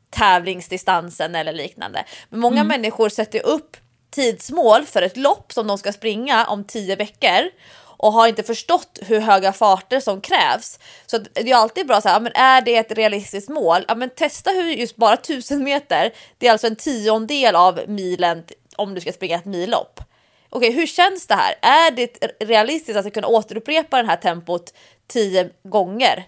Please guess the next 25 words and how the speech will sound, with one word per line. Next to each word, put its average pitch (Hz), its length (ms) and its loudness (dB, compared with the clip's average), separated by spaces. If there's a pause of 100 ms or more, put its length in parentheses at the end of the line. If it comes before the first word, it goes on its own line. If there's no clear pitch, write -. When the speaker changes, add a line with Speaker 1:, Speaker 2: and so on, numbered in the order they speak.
(160)
Speaker 1:
tusen 165 340 -8
meter 233 420 -6 (180)
utan 196 400 0
Speaker 2:
Ja. 165 80 2
Speaker 1:
att 165 80 -4
vila 165 240 -4
emellan? 165 400 -6 (400)
Men, 240 220 4
men 240 60 2
jag 247 100 6
tror 285 160 0
det, 240 180 -10
precis 415 300 0
som 262 120 0
du 226 60 -2
säger, 226 140 0
det 220 60 4
är - 240 -8
skitsmart - 680 0
att 240 100 -2
bryta 262 240 -2
ner, 254 140 4
få 240 100 -4
testa 370 380 2
farten, 311 680 4